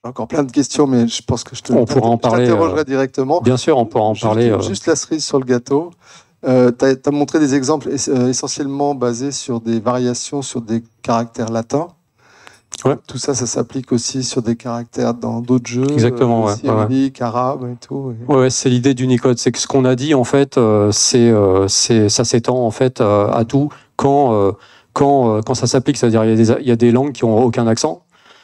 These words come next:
Speaker 2: et il y a, il y a des langues au contraire qui ont des accents, euh, complètement différents des, des accents qu'on a, euh, en, en, en Europe de l'Ouest. L'un des problèmes d'Unicode,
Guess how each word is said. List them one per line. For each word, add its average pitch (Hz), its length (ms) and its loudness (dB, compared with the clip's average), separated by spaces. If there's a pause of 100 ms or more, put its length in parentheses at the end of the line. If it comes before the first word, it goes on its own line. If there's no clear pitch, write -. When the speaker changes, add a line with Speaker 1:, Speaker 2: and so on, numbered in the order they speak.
(260)
Speaker 2:
et 110 120 2
il 101 60 4
y 101 60 4
a, 95 220 4
il 98 60 0
y 107 60 4
a 110 60 4
des 110 100 2
langues 120 200 2
au 107 80 0
contraire 113 360 -2
qui - 80 -8
ont 113 40 0
des 104 140 2
accents, 117 480 2
euh, 98 40 0
complètement 120 400 0
différents 117 460 0
des, 107 180 0
des 101 180 0
accents 104 240 -2
qu'on 113 160 -2
a, 110 80 2
euh, 107 280 0
en, 113 40 0
en, 107 480 0
en 117 80 0
Europe 104 180 0
de 110 60 -2
l'Ouest. 127 320 0 (440)
L'un 131 140 4
des 135 120 4
problèmes 147 260 2
d'Unicode, 139 560 0